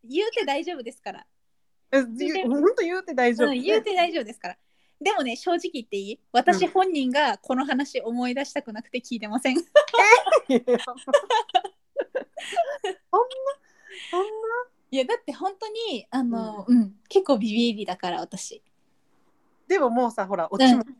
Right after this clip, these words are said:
Speaker 2: かってる、
Speaker 1: うん。
Speaker 2: 全部あれのやつやん。
Speaker 1: うん。じゃあ久しぶりにちょっと聞いてみようかな。<laughs> 旦那人。
Speaker 2: そうそうそう。うんね。
Speaker 1: うんうんうん。
Speaker 2: なんか他の回でもあったよね。マリカってなんか、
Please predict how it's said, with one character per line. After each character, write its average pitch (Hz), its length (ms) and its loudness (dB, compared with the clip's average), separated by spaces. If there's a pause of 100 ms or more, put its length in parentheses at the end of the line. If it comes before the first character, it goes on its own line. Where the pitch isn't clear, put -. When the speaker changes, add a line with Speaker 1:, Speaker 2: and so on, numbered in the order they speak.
(100)
Speaker 2:
か 208 60 -4
っ 202 80 -12
て - 140 -10
る、 160 80 -6
Speaker 1:
う - 20 -18
ん。 - 20 -18
Speaker 2:
全 185 240 -2
部 180 80 -4
あ 156 80 -2
れ 165 80 -6
の 160 100 -8
や 151 120 -10
つ - 120 -12
や 139 120 -8
ん。 - 20 -20
Speaker 1:
う - 20 -20
ん。 240 680 0 (420)
じ 247 100 -4
ゃ - 0 -
あ - 0 -
久 - 160 -2
し 381 140 2
ぶ 403 60 6
り 415 80 4
に 403 40 -14
ち 427 80 0
ょ 403 40 0
っ - 20 -12
と 285 80 -6
聞 - 160 -8
い 233 40 -6
て 262 120 -4
み 285 80 -6
よ 302 80 -4
う - 20 -20
か 196 140 -6
な。 196 240 -6 (160)
<laughs> - 800 4
旦 247 240 10
那 277 80 4
人。 - 100 -4 (100)
Speaker 2:
そ - 80 -2
う - 40 -20 (420)
そ 392 140 6
う 370 60 0
そ 349 200 4
う。 - 40 -8 (640)
う 185 200 -4
ん - 40 -6
ね。 175 440 -6 (220)
Speaker 1:
う 247 60 -2
ん 233 60 2
う - 20 0
ん - 20 0
う 214 440 -2 (100)
ん。 196 40 -4
Speaker 2:
な 208 100 0
ん 202 40 0
か - 80 -4
他 220 220 2
の 427 100 4
回 453 220 0
で 214 80 0
も 180 120 -4
あ - 40 -2
っ - 80 -8
た 160 80 -6
よ 156 60 -6
ね。 214 100 -6
マ 220 140 -6
リ 233 100 -12
カ 196 100 -6
っ 185 60 -8
て 175 100 -12
な 170 120 -8
ん 175 40 -12
か、 165 120 -16